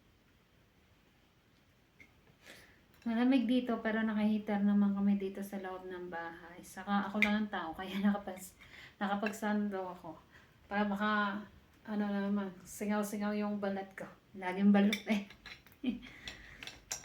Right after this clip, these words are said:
Grabe yung nagra ko, oh. Pag ako nakaganyan, hindi,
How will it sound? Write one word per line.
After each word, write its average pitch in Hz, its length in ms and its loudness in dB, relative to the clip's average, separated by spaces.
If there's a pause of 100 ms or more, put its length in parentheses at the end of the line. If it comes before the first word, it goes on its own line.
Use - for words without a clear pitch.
(1400)
Grabe 226 320 0
yung 233 160 4
nagra 202 480 0
ko, 202 160 -4
oh. 233 80 -4 (1040)
Pag 214 160 -6
ako 226 160 -2
nakaganyan, 220 560 -2
hindi, 202 320 -4